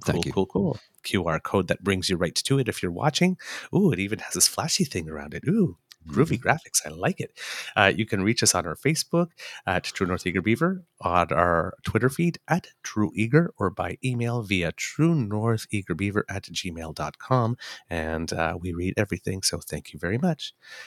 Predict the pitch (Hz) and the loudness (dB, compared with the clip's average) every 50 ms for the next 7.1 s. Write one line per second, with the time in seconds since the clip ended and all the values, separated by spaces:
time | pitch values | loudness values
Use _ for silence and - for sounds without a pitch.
0 | - - _ - 101 107 110 - - 107 - - - - - - 107 127 95 - | -20 -20 _ 0 2 2 2 2 0 0 0 2 2 2 2 4 2 0 0 -2
1 | - - 98 92 - - - - 87 85 87 80 71 71 - - - 175 180 - | -4 -2 0 2 0 0 0 -2 -4 -2 -2 -2 -4 -4 -2 0 0 0 0 -2
2 | - - 107 98 95 - 87 82 - - - 85 73 76 73 73 - - - 82 | -4 -4 -2 -2 -2 -2 -4 -6 -6 -8 -8 -8 -6 -6 -8 -8 -8 -10 -12 -10
3 | 80 80 76 - - - - - - 87 87 85 82 - - - 90 85 82 80 | -8 -6 -2 0 2 2 0 0 -4 -10 -12 -12 -12 -10 -6 -4 -2 0 0 -2
4 | 76 - _ _ _ _ _ - - - - - - _ - - - - 113 - | -2 -6 _ _ _ _ _ -12 -10 -10 -10 -10 -12 _ -14 -10 -6 -4 -2 0
5 | - - - - - - - - - - - - - 107 110 110 95 87 82 - | 0 2 0 0 -2 0 2 4 4 4 4 2 2 2 0 0 0 -2 -4 -4
6 | - 80 78 78 - - - - 98 92 87 82 - - 80 - 90 87 - 135 | -2 -4 -4 -6 -8 -8 -6 -6 -6 -6 -6 -6 -8 -6 -2 0 0 0 2 0
7 | 165 185 | -2 -4